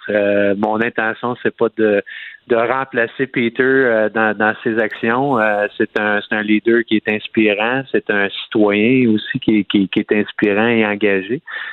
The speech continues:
Donc, on, on prendra chacun notre place. On, on, comme je vous disais, on a des talents complémentaires et la synergie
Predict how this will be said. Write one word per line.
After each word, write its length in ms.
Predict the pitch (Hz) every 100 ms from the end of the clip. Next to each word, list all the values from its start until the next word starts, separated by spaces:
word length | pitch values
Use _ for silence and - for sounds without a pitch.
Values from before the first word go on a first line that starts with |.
| -
Donc, 240 | 107 101 -
on, 200 | 104 101
on 60 | 120
prendra 400 | - 160 151 185
chacun 360 | - 139 160
notre 180 | 160 -
place. 320 | 110 107 151 -
On, 60 | 120
on, 600 | 117 107 107 101 107 104
comme 180 | 104 117
je 60 | 113
vous 60 |
disais, 200 | 107 117
on 160 | 120 110
a 60 | 110
des 140 | 117
talents 300 | - 113 131
complémentaires 800 | - 123 120 117 110 104 123 165 143
et 100 | 117
la 140 | 110 107 -
synergie 560 | 131 120 110 104 -